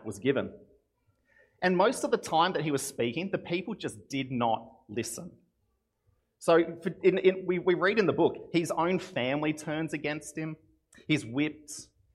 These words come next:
He's attacked by mobs. He's threatened by kings. He's beaten. He's locked up. And he's thrown into wells. On top of that, he endures that siege that goes for a number of years and destroys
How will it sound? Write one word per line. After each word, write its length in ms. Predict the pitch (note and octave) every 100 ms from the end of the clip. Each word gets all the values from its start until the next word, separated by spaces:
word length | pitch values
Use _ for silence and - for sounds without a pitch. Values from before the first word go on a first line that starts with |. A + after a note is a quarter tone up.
| -
He's 120 | C3+
attacked 440 | C3 - C#3+ - -
by 160 | A2+
mobs. 680 | G#2+ A#2 C3+ C#3+ C#3 - - - _ _ -
He's 180 | C3 - -
threatened 480 | C3 D3 - F3+ E3 -
by 160 | G2 -
kings. 680 | - D3 D3 D3+ D#3 - - _ _ _ -
He's 220 | C3+ -
beaten. 640 | - C3+ C#3+ - D#3 D#3+ - _ -
He's 120 | A#2
locked 380 | B2+ C#3 - C#3
up. 300 | D3+ - - -
And 160 | D#3+
he's 200 | D3+ D3+
thrown 400 | - C#3 C#3 D3
into 340 | D3 B2+ A#2+ A#2+
wells. 640 | G#2 A2+ G2+ F#2+ - - _ _ _ _ _ _ _ _ _ -
On 80 | D3
top 200 | E3+ G3
of 60 |
that, 120 | G#3+
he 100 | E3+
endures 380 | D3+ C3+ D#3 E3+
that 180 | D#3 B2
siege 600 | - - C3+ E3+ G3+ - - D3
that 120 | C#3
goes 300 | C#3 D3+ D3
for 100 | D3
a 60 |
number 260 | C#3+ C#3 C3
of 100 | A#2+
years 220 | B2+ E3+
and 100 | C3+
destroys 800 | B2 - - A#2 B2+ C#3+ D3+